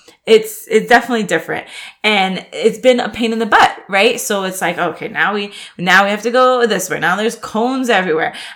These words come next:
And I swear, because of the construction, people have just forgotten about the stop signs. There's stop signs, but people just, like, drive through them 'cause of the construction. And I'm like, "Oh my goodness." And, n-, n-,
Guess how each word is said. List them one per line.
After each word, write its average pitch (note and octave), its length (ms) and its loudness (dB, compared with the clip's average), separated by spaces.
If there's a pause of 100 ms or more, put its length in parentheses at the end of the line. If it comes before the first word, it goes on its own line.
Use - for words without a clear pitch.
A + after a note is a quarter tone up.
And G#3 140 -2
I F#3+ 100 2
swear, G#3 800 0
because A3 580 -2 (240)
of G#3 160 0
the A3 120 0
construction, G#3+ 640 -4
people A#3+ 280 -2
have A3+ 160 -4
just G3+ 220 -10
forgotten F#3+ 640 0
about A#3 240 0
the G3+ 60 -8
stop G#3 320 0
signs. G3 460 -6
There's A3+ 200 -6
stop A#3+ 260 0
signs, E3 340 -4
but F3+ 160 -8
people G#3 220 -10
just, E3+ 240 -10
like, D3 260 -8 (320)
drive B3+ 440 2
through E4 200 2
them A#3+ 300 6
'cause A#3+ 200 -4
of G3+ 60 -8
the G#3+ 140 0
construction. A3 380 -2
And G#3+ 100 -4
I'm A#3+ 100 -6
like, A3+ 180 -6
"Oh B3 80 -4
my E3+ 140 -6
goodness." G3+ 340 -8 (400)
And, G#3 300 0
n-, G3+ 320 -6
n-, G3+ 220 -6